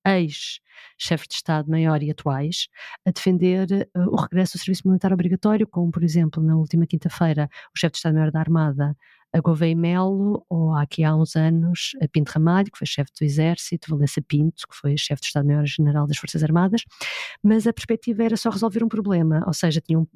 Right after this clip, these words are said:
poucos jovens, ah, poucos voluntários e, portanto, vamos obrigar todos os jovens a, a, a irem à inspeção e depois escolher, ah, quem estaria, ah, apto a ser militar, porque, só para explicar os números,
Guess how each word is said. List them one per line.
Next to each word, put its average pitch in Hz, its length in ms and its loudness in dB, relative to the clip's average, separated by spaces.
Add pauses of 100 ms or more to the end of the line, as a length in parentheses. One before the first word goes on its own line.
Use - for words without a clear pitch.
(280)
poucos - 300 -2
jovens, 262 640 -2 (440)
ah, 175 160 2
poucos - 320 -4
voluntários 214 600 -2
e, 202 60 0
portanto, - 460 -2
vamos 214 180 0
obrigar 220 540 0 (380)
todos 208 220 -4
os 196 100 -4
jovens 202 560 0
a, 196 360 2 (480)
a, 170 560 2
a - 40 0
irem 165 200 4
à 175 40 0
inspeção 196 560 -2
e 233 60 -2
depois 147 220 -8
escolher, 165 680 0 (400)
ah, 165 380 0 (100)
quem 170 320 0
estaria, 170 640 0
ah, 165 220 0
apto 165 580 -4
a 160 260 2
ser 165 220 -2
militar, 185 540 2
porque, 202 520 0 (1000)
só 202 120 0
para 185 100 -4
explicar 180 360 -2
os 180 80 0
números, 170 640 0